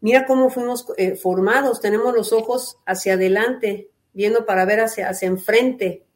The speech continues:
No tenemos ojos en la nuca para estar viendo para atrás, al pasado. Y nuestros pies están hechos para caminar también hacia adelante. O sea, hasta, hasta nuestra fisiología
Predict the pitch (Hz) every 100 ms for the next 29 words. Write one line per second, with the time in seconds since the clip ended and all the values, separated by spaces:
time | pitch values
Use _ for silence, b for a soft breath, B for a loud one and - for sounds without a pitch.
0 | _ 196 208 226 226 214 208 214 185 170
1 | 175 208 202 185 - _ _ _ 175 175
2 | 202 196 202 202 190 - 160 165 180 196
3 | 214 175 170 175 175 196 214 208 214 B
4 | _ 185 185 185 190 - 202 220 294 220
5 | 220 220 220 233 - 190 175 175 175 175
6 | 180 202 254 - _ _ _ _ - 175
7 | 180 220 294 294 285 185 175 175 240 277
8 | 202 - 208 - 196 190 196 196 190 202
9 | 196 190 - 185 180 - 262 269 202